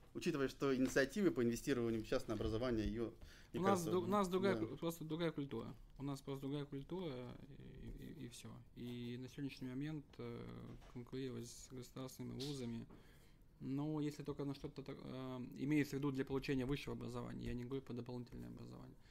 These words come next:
Speaker 2: Вот. Но то и, то есть только если разве какая-то будет магистр-, магистерская какая-то, магистерское образование, то есть вторая ступень, там может быть.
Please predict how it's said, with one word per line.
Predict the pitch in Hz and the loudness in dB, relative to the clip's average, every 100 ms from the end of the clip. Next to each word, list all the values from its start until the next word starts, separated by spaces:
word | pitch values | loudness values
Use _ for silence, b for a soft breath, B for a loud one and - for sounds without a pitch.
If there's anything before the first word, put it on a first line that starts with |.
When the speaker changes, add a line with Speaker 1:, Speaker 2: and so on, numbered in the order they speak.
| B B B | B B B
Speaker 2:
Вот. | 120 120 113 | -4 -2 0
Но | 143 | 0
то | 160 165 156 | 2 2 4
и, | 156 151 | 4 2
то | - 160 | 2 0
есть | 151 | 2
только | 160 - | -2 0
если | 151 147 | 0 0
разве | 147 143 | 0 0
какая-то | 135 - 139 131 | 0 -2 -2 0
будет | 131 131 | 0 2
магистр-, | 131 131 135 135 - 139 | 0 0 -2 -4 -6 -4
магистерская | 127 127 147 - 127 - 123 120 120 123 - | -2 0 -2 -2 -6 -6 -4 -4 -4 -6 -10
какая-то, | 120 120 120 120 120 120 - b b b b - | -10 -6 -8 -6 -6 -6 -10 b b b b -2
магистерское | 131 143 131 - 131 | 0 0 -2 -2 -4
образование, | 123 123 123 127 156 156 123 | -2 -2 0 -2 -2 -2 -4
то | 120 | -6
есть | 117 | -8
вторая | 127 120 | -6 -6
ступень, | 120 120 - 139 139 135 - - | -6 -8 -2 0 0 -4 -12 -8
там | 123 | -4
может | 123 120 120 | -2 -2 -4
быть. | 120 117 | -6 -8